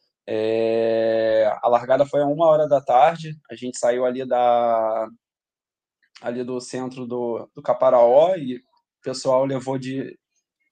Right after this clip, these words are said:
de, o transporte até a portaria do, de Minas Gerais, que acho que tava numa altitude de,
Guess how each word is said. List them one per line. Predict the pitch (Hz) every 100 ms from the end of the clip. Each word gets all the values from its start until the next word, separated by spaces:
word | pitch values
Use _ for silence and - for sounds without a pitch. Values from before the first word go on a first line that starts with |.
| _ _
de, | 131 127
o | 123 127
transporte | 123 135 131 127 127 127
até | 123 131
a | 135 135 127 123 117 -
portaria | 127 127 123 135
do, | 139 131 113 120 -
de | 175 135
Minas | 131 127
Gerais, | 131 127 135 185 - _ _ _ _ _ - -
que | 120 117 117
acho | 117
que | -
tava | 120 123
numa | 131 131
altitude | 127 - - 143 139 135
de, | 127 135 135 135 135